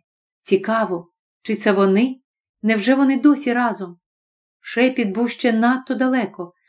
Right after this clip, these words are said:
але кроки, хоча й страшенно повільно, все ж наближалися. І от хлопець нарешті розчув ненависний, хрипкий голос барона, який сказав щось незрозуміле,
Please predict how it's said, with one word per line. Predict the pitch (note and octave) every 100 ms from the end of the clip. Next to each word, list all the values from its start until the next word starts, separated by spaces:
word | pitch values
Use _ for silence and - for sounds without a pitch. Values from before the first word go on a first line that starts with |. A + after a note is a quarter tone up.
| -
але | G3 F#3
кроки, | - G3+ B3+ B3+ A#3+ A3+
хоча | - A#3+ B3+
й |
страшенно | G#3+ A#3 A3 - - B3+ A#3+ A#3
повільно, | A3+ G3+ A3 G#3+ G3+ G3+ _ _ -
все | - C#4
ж | C#4+
наближалися. | A3+ G#3+ A3 G3 G3 G3 F#3+ - F#3+ - _ _ -
І | A3
от | B3 G#3
хлопець | - G3 A3+ C4+ B3+ B3
нарешті | A#3+ A#3 A#3 A#3 A3+ - - G#3+ -
розчув | G#3 A#3 - - C4
ненависний, | A#3 A3 G#3+ A#3+ A#3+ A#3 - A3+ A3+ A3 _
хрипкий | - A3 - - A#3+ B3+
голос | G#3+ B3+ A3+ A3
барона, | G#3 A3+ B3 A3 F3+ - -
який | G#3 G3 A3
сказав | - A3 A3+ A3
щось | - A#3+ A#3+ -
незрозуміле, | A#3 A3 A3 A3+ A#3 A#3+ F3+